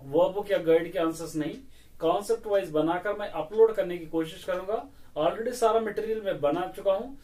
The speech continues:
अब मुझको कुछ समय नहीं मिल रहा है जिसकी वजह से मैं upload नहीं कर पा रहा हूं। ये video के बाद धीरे धीरे आप देखते जाएंगे, आप मेरे साथ रहिए। और अगर कोई नए student है तो आप subscribe करना ना भूले,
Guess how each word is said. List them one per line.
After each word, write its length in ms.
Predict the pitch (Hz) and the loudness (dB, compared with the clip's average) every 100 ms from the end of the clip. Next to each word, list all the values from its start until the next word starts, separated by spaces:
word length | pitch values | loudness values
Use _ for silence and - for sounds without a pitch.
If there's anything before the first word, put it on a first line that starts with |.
| - - - 208 | -20 -20 -2 0
अब 100 | 226 | 0
मुझको 280 | 226 - 240 226 | -4 -2 -2 -2
कुछ 420 | - - 220 208 | -4 -18 -14 -12
समय 400 | - 180 185 226 | -10 -6 -2 0
नहीं 260 | 151 165 | 0 0
मिल 120 | 214 220 | -2 0
रहा 180 | 214 | 0
है 240 | 214 247 - - - - | 0 -2 -8 -20 -20 -14
जिसकी 260 | 170 196 | -10 -6
वजह 180 | 190 196 | -6 -6
से 100 | 202 | -6
मैं 100 | 196 | -6
upload 240 | 165 175 175 | -6 -6 -4
नहीं 180 | 160 | -4
कर 140 | 175 175 | -2 -4
पा 200 | - 165 | -2 -2
रहा 100 | 165 | -2
हूं। 140 | 190 - - - | -4 -10 -18 -8
ये 100 | 175 | -4
video 340 | 170 196 226 226 | -4 0 0 4
के 100 | 226 | 6
बाद 200 | 226 156 | 4 2
धीरे 220 | 190 196 | -2 -2
धीरे 200 | 196 202 | 0 0
आप 120 | 175 | 0
देखते 340 | 156 170 170 | -2 -8 -8
जाएंगे, 300 | 170 190 190 | -8 -8 -2
आप 180 | 180 - | -2 -2
मेरे 140 | 151 151 | -2 -4
साथ 280 | 160 156 | -4 -6
रहिए। 380 | 175 170 220 277 - - - - | -6 -6 -8 -10 -16 -20 -14 0
और 180 | 180 233 | 4 6
अगर 200 | 226 240 | 6 4
कोई 200 | 240 240 | 2 2
नए 260 | 214 247 | 4 2
student 400 | 277 247 240 240 | 0 -2 -4 -2
है 140 | 233 247 | -2 -4
तो 180 | - - | -8 -6
आप 120 | 175 | -6
subscribe 460 | - 180 - 220 220 | -4 -6 -2 -2 0
करना 300 | - 165 196 | -2 -2 -2
ना 120 | 214 214 | -2 -2
भूले, 280 | 214 226 | 0 0